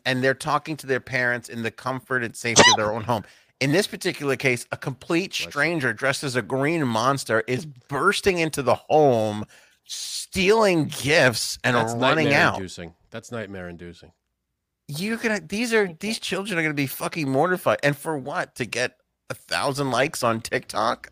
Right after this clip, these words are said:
Speaker 1: I mean, I think this
Speaker 3: Well,
Speaker 1: is crazy.
Speaker 3: let me tell you something. If it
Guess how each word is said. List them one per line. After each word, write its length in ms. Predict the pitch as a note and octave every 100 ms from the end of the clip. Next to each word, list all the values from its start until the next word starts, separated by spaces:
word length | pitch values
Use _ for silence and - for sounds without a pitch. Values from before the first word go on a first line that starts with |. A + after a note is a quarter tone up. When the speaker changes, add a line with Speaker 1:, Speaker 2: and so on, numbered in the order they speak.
| -
Speaker 1:
I 60 | B2+
mean, 420 | C#3 B2+ B2 A#2 - -
I 40 | -
think 180 | C#3+ F#3
this 80 |
Speaker 3:
Well, 200 | F#3+ F#3
Speaker 1:
is 80 | - -
crazy. 420 | G2+ A#2+ - A1 _ _ _ _ _ _ -
Speaker 3:
let 160 | F#3+ B3
me 100 | D#4+
tell 220 | - G#3
you 120 | F3
something. 440 | D#3+ - - G#2+ _ _ _ _ _ _ _ _ _ _ _ -
If 240 | A#3+ -
it 160 | C#4